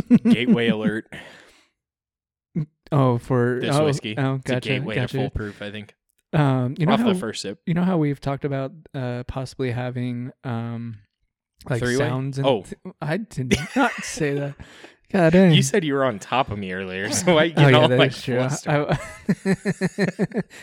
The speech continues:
Speaker 1: <laughs> I forgot that I had said it. <laughs>
Speaker 2: Jesus.
Speaker 1: But,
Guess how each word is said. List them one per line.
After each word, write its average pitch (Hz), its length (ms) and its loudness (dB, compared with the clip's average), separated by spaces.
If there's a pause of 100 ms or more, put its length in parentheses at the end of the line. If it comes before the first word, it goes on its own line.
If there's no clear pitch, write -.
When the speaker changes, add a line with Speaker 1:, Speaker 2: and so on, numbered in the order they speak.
(100)
Speaker 1:
<laughs> - 0 -
I 127 60 -4
forgot 113 260 -8
that 113 100 -10
I 113 60 -8
had 104 160 -12
said 104 200 -12
it. 92 140 -14 (840)
<laughs> - 40 -20
Speaker 2:
Jesus. 98 800 -6 (340)
Speaker 1:
But, 147 720 -4